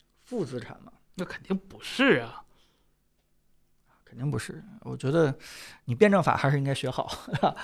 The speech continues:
Speaker 1: <laughs> 嗯，就是小米这个品牌意味着很多很多，对吧？对吧？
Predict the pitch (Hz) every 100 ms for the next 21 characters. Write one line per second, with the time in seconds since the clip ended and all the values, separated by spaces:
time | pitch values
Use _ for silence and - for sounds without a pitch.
0 | 185 196 - - - - - 117 113 110
1 | 107 107 - - _ _ - 156 143 131
2 | - - _ _ _ _ - - 156 247
3 | 214 139 - 127 123 - _ - 208 185
4 | - 135 120 127 151 165 214 208 156 147
5 | - 127 240 202 - - - - _ -
6 | 131 123 131 117 113 113